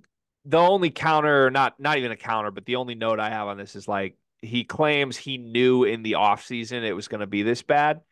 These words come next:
He made a lot of public-facing quotes in the offseason that do not imply he felt that way.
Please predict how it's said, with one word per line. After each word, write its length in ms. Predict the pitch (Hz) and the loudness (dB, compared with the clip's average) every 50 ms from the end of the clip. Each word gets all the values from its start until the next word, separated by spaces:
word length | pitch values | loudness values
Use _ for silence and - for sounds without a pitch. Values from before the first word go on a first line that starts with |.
| _ _ _ _ | _ _ _ _
He 100 | - 123 | -12 -6
made 220 | 123 151 185 214 196 | 2 4 4 4 6
a 60 | 185 | 4
lot 200 | 165 151 147 143 | 6 6 4 4
of 120 | 127 - | 2 0
public-facing 760 | - - 143 131 135 127 - - - 135 120 117 - 120 107 | 0 -2 0 0 0 -4 -4 -2 -4 -4 -4 -4 -6 -16 -14
quotes 380 | - - 131 120 117 113 - 92 | -6 -2 -2 -2 -2 -2 -6 -12
in 100 | 107 110 | -12 -8
the 120 | 107 110 | -4 -2
offseason 760 | 113 120 120 117 - - 117 110 107 101 107 104 101 101 98 98 _ _ | 0 0 0 0 -4 -10 -12 -12 -12 -12 -16 -20 -20 -20 -20 _ _ _
that 240 | - 104 101 - _ | -6 -6 -6 -6 _
do 160 | - - 107 | -8 -8 -6
not 260 | 107 117 117 117 113 113 | -2 0 2 2 2 2
imply 520 | 110 104 - - 113 110 107 104 101 98 | 0 -2 -2 0 2 4 4 4 2 0
he 160 | 95 104 104 | -4 -6 -12
felt 300 | 98 - 107 101 - - | -6 -4 -4 -4 -4 -8
that 180 | - - - - | -12 -10 -10 -10
way. 260 | - - - - - | -10 -10 -12 -14 -16